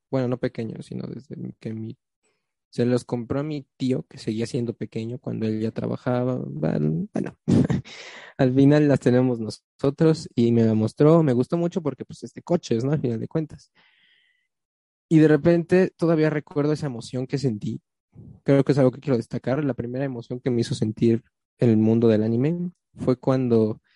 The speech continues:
de repente estaba en el cine con mis palomitas, era muy pequeño, y de repente veo que en los avances que pasan antes de una película se muestra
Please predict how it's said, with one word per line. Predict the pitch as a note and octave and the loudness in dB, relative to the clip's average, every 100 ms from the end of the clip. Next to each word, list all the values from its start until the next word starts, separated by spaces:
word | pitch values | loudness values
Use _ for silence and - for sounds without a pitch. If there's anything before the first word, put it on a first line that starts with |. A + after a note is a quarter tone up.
| _ _ _ _ _ _ _ _ _ - | _ _ _ _ _ _ _ _ _ -2
de | C3 | 0
repente | B2 C#3 C3 C#3 C#3 C3+ C3 | 2 0 0 0 2 0 -2
estaba | B2+ C3 | -6 -6
en | B2+ | -4
el | A2+ | -6
cine | - D3 E3+ F3+ | -6 -6 -6 -6
con | - | -6
mis | A#2+ | -6
palomitas, | - A2 A#2 C3+ E3 D#3 | -4 -4 -4 -6 -6 -4
era | C3 | -4
muy | A#2+ | -4
pequeño, | A#2 - C#3 D#3+ - | -6 -8 -4 -4 0
y | D#3 | 2
de | D3+ | 2
repente | D#3+ F3 - F#3 | 0 -4 -2 -2
veo | E3+ F3 F3+ | 0 0 -2
que | - D#3 E3 - _ _ - - - | -6 -6 -6 -10 _ _ -20 -12 -6
en | B2+ | -2
los | A#2+ A#2 | -2 0
avances | A#2+ C3+ C#3+ E3 E3 | 0 2 0 -2 -4
que | - A2+ | -8 -10
pasan | A2+ A2+ A#2 | -10 -8 -6
antes | A#2 A#2+ G#2+ | -4 -4 -4
de | |
una | G#2+ A2 | -4 -4
película | - C#3+ - A#2+ B2 - _ _ _ _ _ _ _ | 0 0 2 2 0 -6 _ _ _ _ _ _ _
se | - B2 | -8 -4
muestra | A2+ A#2 A2+ - C3+ B2 A2 G#2 | -2 -2 -6 -6 -4 -2 -4 -8